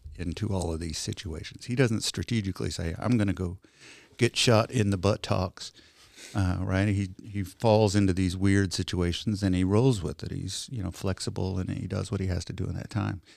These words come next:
So rather than being reactive to what I was doing, I wanted to be proactive and say, "What's, what should I be doing?" But the, the theme that I got from most C E Os were,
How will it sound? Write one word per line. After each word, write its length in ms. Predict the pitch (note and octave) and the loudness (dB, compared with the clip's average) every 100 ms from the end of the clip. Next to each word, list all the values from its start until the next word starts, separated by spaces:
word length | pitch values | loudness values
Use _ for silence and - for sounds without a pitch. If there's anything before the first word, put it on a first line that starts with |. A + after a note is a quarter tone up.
| - - - - | -20 -20 -18 -4
So 160 | - | 2
rather 300 | F#2+ G2 G2+ | 6 6 6
than 160 | F2+ F#2 | 2 0
being 320 | F#2+ F#2+ F2 | 2 2 2
reactive 760 | F#2 B2+ G2+ E2 - G2 G#2 - _ | 4 6 4 0 -2 -2 -2 -12 _
to 100 | - | 2
what 120 | F#2+ | 2
I 60 | F2 | 4
was 160 | F2 D#2+ | 0 0
doing, 240 | E2+ F2+ | 0 0
I 60 | E2+ | -2
wanted 160 | E2+ | -4
to 60 | F2 | -4
be 100 | F2+ | -6
proactive 640 | - G#2 G#2 D#2+ - F2+ | 2 2 4 0 -4 -6
and 120 | F2+ | -6
say, 140 | - E2+ | -6 -6
"What's, 580 | F#2 - - F#2 - - | -8 -12 -8 -8 -8 -12
what 240 | G2+ F2 | -8 -4
should 300 | - A2+ F#2+ | -2 0 0
I 80 | E2+ | 0
be 160 | F2 | -4
doing?" 280 | E2 - - - _ - - - _ _ | -4 -6 -8 -10 _ -20 -20 -20 _ _
But 180 | - G2 | 0 2
the, 120 | G2 - - | 2 -2 -10
the 180 | C#3 A2 | -2 -2
theme 260 | - C#3+ C#3 | 6 8 8
that 120 | G#2 | 8
I 120 | F#2+ | 6
got 200 | G2 - | 2 0
from 160 | - F2 | 0 2
most 280 | G2 F#2+ | 4 4
C 300 | - F#2+ E2+ | 2 2 2
E 60 | E2 | 2
Os 280 | D#2+ D#2+ C#2 | 2 0 0
were, 360 | F2+ D#2+ D#2 | 2 2 0